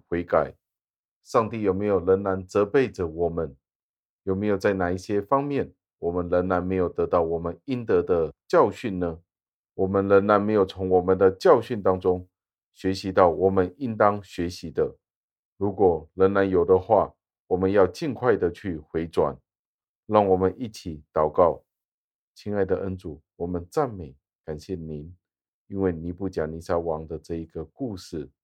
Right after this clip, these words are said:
见到他将荣耀归给了您，想必他必定经过了许多的责打、您的管教，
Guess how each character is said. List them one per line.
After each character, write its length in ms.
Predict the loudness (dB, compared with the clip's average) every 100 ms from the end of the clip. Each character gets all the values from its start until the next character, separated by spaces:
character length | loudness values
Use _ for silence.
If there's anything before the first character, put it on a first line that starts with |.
| _ _ _ -6
见 240 | -2 0
到 160 | 0 -2
他 380 | -2 -8 -8 -8
将 180 | -6 -6
荣 240 | -6 -2 0
耀 300 | 0 0 _ _
归 200 | -2 -2
给 200 | -2 -6
了 160 | -4 -6
您， 320 | -8 -14 -16 -20 _ _ _ _ _ _ _
想 320 | -4 -2 -2
必 300 | -8 -10 -12 _
他 320 | -2 -2 -4 _ -12
必 120 | -10
定 220 | -8 -10
经 160 | -10 -8
过 220 | 0 0
了 160 | 0 -4
许 180 | -16 -6
多 160 | -4
的 220 | -2 -4
责 300 | -6 -2 -2
打、 340 | 0 0 -2 -10 _ _ _ _ _ _ _ _
您 260 | -6 -4
的 220 | 4 4 4
管 340 | 2 0 0
教， 320 | 2 2 2